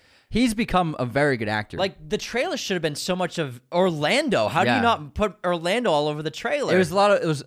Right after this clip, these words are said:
Speaker 1: David Harbour was all over the trailer, understandably, but, uh, there
Speaker 2: People love Orlando Bloom,
Speaker 1: But
Speaker 2: man.
Speaker 1: Or-, Orlando Bloom and has a lot of screen time in the film, and he actually, he, I mean,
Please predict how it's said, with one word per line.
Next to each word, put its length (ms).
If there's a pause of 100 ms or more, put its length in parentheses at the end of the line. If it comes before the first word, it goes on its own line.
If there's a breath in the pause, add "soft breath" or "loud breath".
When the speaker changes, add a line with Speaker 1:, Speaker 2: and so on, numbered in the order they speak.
(120)
Speaker 1:
David 280
Harbour 240
was 160
all 140
over 140
the 80
trailer, 480
understandably, 760
but, 280 (240)
uh, 160
there 360
Speaker 2:
People 320
love 180
Orlando 320
Bloom, 240
Speaker 1:
But 160
Speaker 2:
man. 40 (140)
Speaker 1:
Or-, 0
Orlando 460
Bloom 480
and 340
has 220
a 60
lot 340
of 80
screen 240
time 240
in 60
the 60
film, 260
and 120
he 140
actually, 440
he, 100 (160)
I 80
mean, 320